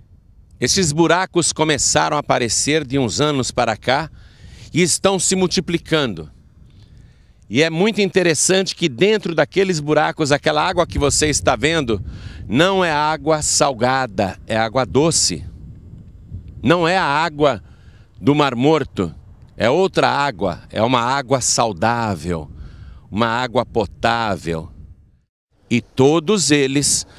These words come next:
brotando água doce. Ninguém sabe o que isto significa. Realmente é um fenômeno que a ciência não consegue explicar. Porque de onde vêm esses buracos?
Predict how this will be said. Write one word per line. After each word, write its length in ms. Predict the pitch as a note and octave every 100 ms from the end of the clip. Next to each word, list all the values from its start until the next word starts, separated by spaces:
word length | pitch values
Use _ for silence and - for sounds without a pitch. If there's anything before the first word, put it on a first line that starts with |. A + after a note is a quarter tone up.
| - - - -
brotando 800 | D#3 D#3 - B2+ C3+ B2+ C3 A#2+ -
água 340 | A#2 A2 A2
doce. 640 | C#2+ F#2 D2 - - - - - - - - - -
Ninguém 320 | C3+ F#3 B3
sabe 600 | G3+ - - F#3+ F3 D#3+
o 40 | D#3+
que 140 | -
isto 380 | C#3+ F3 - D3
significa. 840 | - C3 C3+ A2 - G2 - D2+ - - - - - - - -
Realmente 640 | - F#3 G#3 E3+ G3 E3+ F#3+
é 40 |
um 80 | F3+
fenômeno 880 | - F3+ D#3 F#3 G3+ F3 C3 F#2+ - - - - - - - -
que 320 | D#3+ E3 E3 - - - - - - - -
a 60 | D3
ciência 560 | - E3 G#3 A3+ F#3+ F3
não 100 | E3+
consegue 560 | D#3+ B2+ - D3 B2+
explicar. 640 | A#2+ - B2 - G2+ E2 - - - - - - - - - - - -
Porque 500 | D3+ - F#3+ G3 G2
de 160 | C3 A3+
onde 280 | C#4 G#3+ G3+
vêm 260 | D#3+ G#3
esses 220 | E3+ E3 D3
buracos? 800 | D#3 C#3 G2+ - D#2+ - -